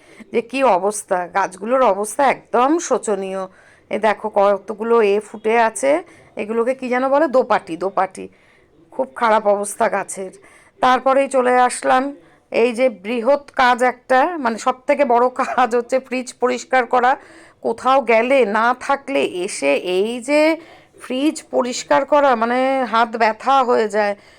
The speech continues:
এগুলো ঘর দোর সব কিছুই মানে নোংরা হয়ে থাকে। যাই হোক, সবার আগে তো এটা করতে হয়, কারণ বাজার চলে আসবে।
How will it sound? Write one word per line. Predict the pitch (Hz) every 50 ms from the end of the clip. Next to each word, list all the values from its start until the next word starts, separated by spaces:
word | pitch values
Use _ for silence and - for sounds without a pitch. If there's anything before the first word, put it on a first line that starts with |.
| _ _ _ -
এগুলো | - 214 208 226 247 247 254 247 220 196 165
ঘর | - - 185 190 214 240 262 247 208
দোর | 190 185 208 302
সব | - - 220 196 - - -
কিছুই | 214 226 - - 311 349 359
মানে | 330 320 320 302 311 311
নোংরা | 294 277 269 269 262 285 277
হয়ে | 254 277 269 262
থাকে। | 254 262 262 247 254 - 240 240 240 - - - - - - _ - 226
যাই | 196 254 240 247 285 277
হোক, | 233 262 262 277 269 - _ _ _ _
সবার | - - - 226 220 233 262 269 269
আগে | 262 254 240 277
তো | 277 294
এটা | 285 262 262 269
করতে | 262 - 277 269 - 277
হয়, | 262 247 262 254
কারণ | 254 254 247 254 240 208
বাজার | 220 214 233 226 262 277 285
চলে | 285 - 294 285 269 269 262
আসবে। | 262 247 247 233 - - 214 233 240 247